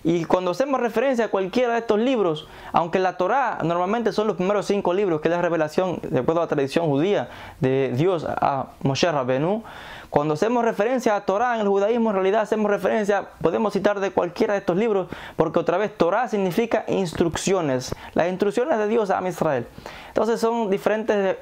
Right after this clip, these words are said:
eh, expresiones que utilizamos internamente dentro del judaísmo. Los judíos nos referimos a todos estos textos así como Torá. Y,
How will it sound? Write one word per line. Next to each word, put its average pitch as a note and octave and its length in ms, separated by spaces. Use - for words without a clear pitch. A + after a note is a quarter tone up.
eh, D#3+ 400
expresiones G3+ 640
que - 80
utilizamos F#3 540
internamente F3+ 720
dentro F3+ 300
del F3+ 100
judaísmo. G3+ 540
Los D3+ 120
judíos A3 380
nos G3 140
referimos G3+ 460
a - 40
todos G#3 160
estos G3 160
textos G#3+ 240
así A3+ 120
como G#3+ 280
Torá. - 320
Y, F3+ 560